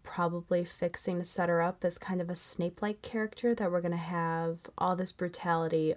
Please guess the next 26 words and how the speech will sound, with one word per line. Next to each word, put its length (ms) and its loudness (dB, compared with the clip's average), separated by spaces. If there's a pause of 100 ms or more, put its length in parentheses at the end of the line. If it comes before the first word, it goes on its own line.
all 200 0
this 640 0 (220)
misery, 880 2 (340)
and 100 2
it 60 4
was 140 0 (120)
all 160 4
done 220 0
for 120 -8
the 120 2
greater 320 4
good. 500 -2 (420)
I'm 160 4
not 160 4
a 60 0
hundred 280 -2
percent 300 0
convinced, 720 4
but 320 4 (300)
I 60 -6
think 200 -2
that's 240 -2
a 60 2
very 500 2 (140)
likely 720 0 (260)
option 640 2